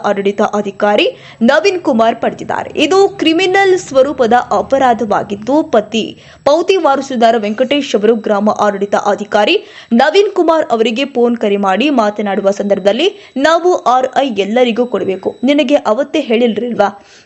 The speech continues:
ನೀನು ಬಂದೇ ಇಲ್ಲ" ಅಂತ ಹೇಳಿದ್ದಾರೆ. "ಆಯ್ತು ಸರ್, ಈಗ ಕೊಡ್ತೀನಿ, ಎಷ್ಟು ಹೇಳಿ?" ಎಂದಿದ್ದಕ್ಕೆ, "ಅವತ್ತು ಹೇಳಿದ್ದೀನಲ್ಲ, ನಾಲ್ಕು ಸಾವಿರ ಅಂತ ಹೇಳಿ." PhonePe ಮುಖೇನ ಹಣ ಪಡೆದು ಗ್ರಾಮದ ಆಡಳಿತ ಅಧಿಕಾರಿ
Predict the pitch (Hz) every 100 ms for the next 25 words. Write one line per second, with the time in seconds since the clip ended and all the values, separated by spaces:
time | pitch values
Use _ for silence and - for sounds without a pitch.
0 | - 269 349 330 339 285 247 285 339 269
1 | 214 180 208 226 208 185 - - - -
2 | - 202 233 302 311 302 - 240 262 254
3 | 202 285 294 240 214 - 339 311 294 277
4 | 226 214 208 226 - 202 233 269 233 202
5 | 247 277 262 262 254 - - - 254 302
6 | 339 339 330 269 254 277 247 233 247 311
7 | 269 170 - - 320 349 349 359 285 277
8 | 294 285 294 302 262 214 214 208 208 247
9 | 214 208 196 196 - 196 190 196 - -
10 | 185 185 196 220